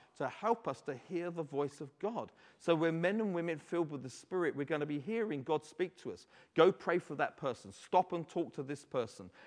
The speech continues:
Our ordinary mundane lives can be transformed by a conversation with somebody that God said to you, have with them right now.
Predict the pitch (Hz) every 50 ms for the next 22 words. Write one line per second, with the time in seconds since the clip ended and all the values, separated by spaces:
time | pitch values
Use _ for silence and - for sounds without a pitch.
0 | - - - 147 151 156 - 175 214 226 214 175 185 185 175 175 175 180 180 160
1 | 160 151 151 143 156 190 202 175 151 127 - - - 151 143 143 147 - - 160
2 | 143 143 - - - 202 196 180 165 147 160 143 143 - - 202 208 185 165 -
3 | - 185 208 208 - - 147 135 - - 143 135 127 123 117 127 123 127 120 110
4 | - 175 180 196 - - - 165 135 - - - 131 131 123 143 - 151 - 160
5 | 147 131 - 135 131 139 139 147 165 160 - 156 147 139 127 98 87